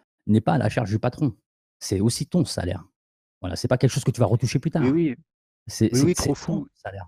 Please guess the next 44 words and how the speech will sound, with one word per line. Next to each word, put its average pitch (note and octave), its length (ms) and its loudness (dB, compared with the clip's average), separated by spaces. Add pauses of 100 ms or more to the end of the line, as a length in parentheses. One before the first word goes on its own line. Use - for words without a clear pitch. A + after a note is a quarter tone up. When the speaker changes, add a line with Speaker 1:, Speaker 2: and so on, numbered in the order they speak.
(160)
Speaker 2:
Oui, C3+ 180 2
oui, F3 60 2
trop C3 200 -2
fou. D#3+ 180 -2
Je, G#2+ 640 -2 (100)
je, G2+ 280 -2
je F#2 120 -6
me A2+ 60 -4
suis A2+ 140 -8
peut-être - 200 -6
mal A#2 100 2
exprimé, C#3 360 -4
mais C3 80 -4
attention, A2+ 440 -6 (380)
euh, G2+ 200 -4
moi, C3+ 400 0
moi, A#2+ 160 0
le C3 100 0
salaire, B2+ 640 -2 (380)
c'est - 420 0
le A#2 180 0
salaire A#2+ 500 -2
net A2+ 520 -2 (240)
plus F3+ 380 2
les B2 80 -4
cotisations A#2 500 -4
salariales, A2+ 600 -4 (300)
Speaker 1:
Mmh, B2+ 200 2
Speaker 2:
plus F#3 300 2
Speaker 1:
mmh. - 20 -2
Speaker 2:
les B2 80 -4
cotisations B2 400 -4
patronales. B2+ 420 -2
Ça, - 160 -6
c'est - 140 -4
vraiment B2+ 160 0
le - 80 -2
salaire, A#2 340 -4
je - 60 -14
tiens - 80 -8
à - 20 -4
Speaker 1:
D'accord. - 40 -12
Speaker 2:
préciser. F#2+ 380 -12
Speaker 1:
D'accord. - 320 -12